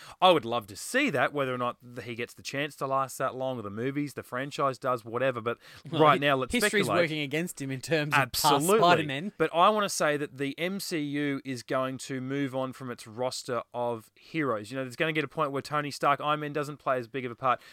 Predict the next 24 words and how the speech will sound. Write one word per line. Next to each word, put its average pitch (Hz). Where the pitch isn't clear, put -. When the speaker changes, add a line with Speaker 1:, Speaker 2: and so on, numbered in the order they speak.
Speaker 1:
Whereas 160
I 170
think 208
with 196
the 160
D 165
C 170
E 147
U, 135
Batman 190
and 165
Superman 160
and 135
Wonder 147
Woman 123
are 131
the 127
three 160
king, 156
daddy, 135
and 123
queens 131
of 127
superheroes 123